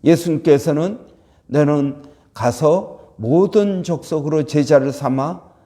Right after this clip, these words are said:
아버지와 아들과 성령의 이름으로 침례를 주라"고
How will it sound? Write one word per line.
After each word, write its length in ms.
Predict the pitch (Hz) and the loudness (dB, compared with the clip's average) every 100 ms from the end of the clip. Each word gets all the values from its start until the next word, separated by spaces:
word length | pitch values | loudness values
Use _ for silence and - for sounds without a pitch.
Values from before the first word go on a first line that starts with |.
| _ | _
아버지와 560 | - 113 127 127 123 120 | -8 -2 -2 2 2 2
아들과 480 | 117 127 127 131 - | 0 -4 0 0 0
성령의 680 | - 170 190 190 196 190 | -4 -6 -6 -4 0 4
이름으로 880 | 165 180 170 160 190 196 - - - - | 4 4 2 4 4 2 -8 -20 -20 -14
침례를 540 | 170 151 131 127 127 | -8 -6 -6 -6 -10
주라"고 680 | 117 107 101 107 139 160 | -6 -6 -6 -6 -10 -10